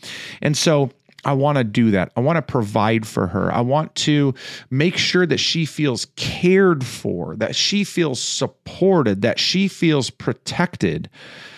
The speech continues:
Um, I, I, I, I want my actions to support the hero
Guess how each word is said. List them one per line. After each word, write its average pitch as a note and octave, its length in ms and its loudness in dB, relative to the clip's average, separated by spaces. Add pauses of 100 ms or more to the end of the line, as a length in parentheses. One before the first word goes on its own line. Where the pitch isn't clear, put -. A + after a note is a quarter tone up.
(260)
Um, G#2+ 640 0 (500)
I, B2+ 240 0
I, C#3+ 340 2 (100)
I, B2+ 200 -2
I B2+ 140 2
want D3+ 400 0
my A#2+ 220 0 (200)
actions C3+ 680 0
to C#3+ 160 -2
support - 960 -2 (680)
the A2+ 80 0
hero G#2+ 760 0